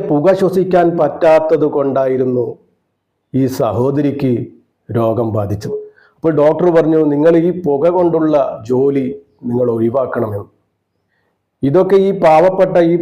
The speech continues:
പ്രവാസി കേൾക്കുന്നുണ്ടായിരുന്നു. ടെൻഷനും വിഷമങ്ങളും തൻ്റെ രോഗങ്ങളും കൊണ്ട് കഴിയുന്ന ഈ പ്രവാസിയുടെ മനസ്സിൽ ഇതും കൂടി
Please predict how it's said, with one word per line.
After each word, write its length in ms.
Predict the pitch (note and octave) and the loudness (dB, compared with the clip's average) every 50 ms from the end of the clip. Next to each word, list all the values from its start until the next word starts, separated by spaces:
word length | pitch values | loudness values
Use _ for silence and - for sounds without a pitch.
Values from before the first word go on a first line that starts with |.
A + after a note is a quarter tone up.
| E3+ | 0
പ്രവാസി 480 | D#3 C3+ C3+ C3 C#3 D3 D#3+ - - F3+ | 0 0 0 2 2 2 2 2 2 2
കേൾക്കുന്നുണ്ടായിരുന്നു. 840 | E3+ E3+ D#3 D3 - D#3 D3 C#3 C3+ B2+ B2+ B2 A2 A2+ A2 - - - _ _ _ _ _ _ - G3 G3 F#3+ F3+ - - - | 2 2 2 2 0 -2 -2 -2 0 0 0 -2 -2 -4 -6 -6 -8 -12 _ _ _ _ _ _ -12 -6 -4 -4 -4 -4 -2 0
ടെൻഷനും 440 | - D3+ D#3+ D#3 - F#3+ F3+ F3+ F3+ E3+ D3+ | 2 2 2 2 2 2 4 4 4 4 2
വിഷമങ്ങളും 600 | D3 E3 D#3+ D#3+ E3+ E3+ F3 F3+ F3 E3+ E3 D#3+ D3+ D#3+ E3+ E3 | 2 0 2 2 4 4 6 6 6 4 4 2 0 -2 -2 -2
തൻ്റെ 260 | C#3+ B2+ C3+ C#3 D#3+ D#3 D3+ C#3 | -2 -2 0 2 2 2 2 2
രോഗങ്ങളും 600 | C3 C3+ C#3 D3+ D#3 F3 F3 F3+ F3+ F3+ F3 F3 E3 | 2 4 4 4 4 4 4 6 6 6 6 4 4
കൊണ്ട് 200 | E3 E3 D#3 D3+ D#3 - | 4 4 2 2 0 0
കഴിയുന്ന 460 | D3+ C#3 C3 C3+ C#3 C#3+ C#3+ C#3+ C#3 C3+ C3 B2+ C3+ | 0 0 0 0 0 -2 0 0 -2 -2 -2 -4 -6
ഈ 20 | C3 - | -6 -4
പ്രവാസിയുടെ 680 | - B2+ A#2 A#2 B2 C3 D3 D#3 - E3+ E3+ E3 D#3 D#3 D3 C#3 | -4 -2 -2 0 2 2 2 2 2 0 0 0 0 0 0 0
മനസ്സിൽ 340 | C3+ C3 C3 B2 - D#3 C3+ A2+ G#2 - _ _ _ _ _ _ | -2 -2 -4 -6 -6 -6 -6 -6 -8 -12 _ _ _ _ _ _
ഇതും 260 | C#3 D3+ D3+ F#3+ A3 A#3+ A3 | -4 0 2 2 2 4 2
കൂടി 200 | A3+ A3 G3 G3+ | 2 2 2 2